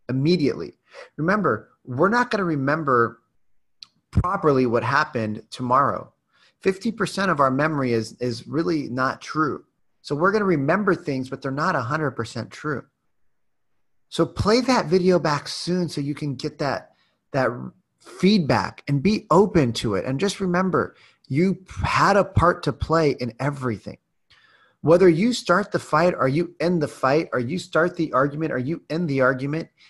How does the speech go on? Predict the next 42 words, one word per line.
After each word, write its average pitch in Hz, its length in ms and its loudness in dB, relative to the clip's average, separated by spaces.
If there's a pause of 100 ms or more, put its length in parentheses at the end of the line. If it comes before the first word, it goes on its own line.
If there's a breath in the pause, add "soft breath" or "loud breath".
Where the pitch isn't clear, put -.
(160 soft breath)
if 156 220 0
you're 151 380 2
there 156 580 2
and 127 160 -2
you're 170 140 2
participating 131 1080 -4
in 127 160 -4
it, 190 300 -6 (160)
you 135 400 -6
are 135 240 4
a 127 120 0
part - 520 -4
of 117 180 -2
the 107 120 -4
problem 160 680 0
and 127 140 -6
not 127 320 -2
the 127 80 -6
solution 123 680 -6
at 104 200 -8
the 101 80 -12
moment. 107 380 -6 (420 loud breath)
Even 226 220 2
if 269 140 -2
what 190 200 -2
you're 160 100 -2
saying 170 320 -2
might 143 280 0
make 135 200 -6
a 127 60 -4
lot 117 180 2
of 107 80 -4
sense, 147 420 -6
if - 120 -10
the 139 140 -4
other 185 180 -4
person's 151 400 -4
not 139 200 0
listening 135 360 -6
and 127 80 -4
not 123 180 0
responsive, 127 560 -4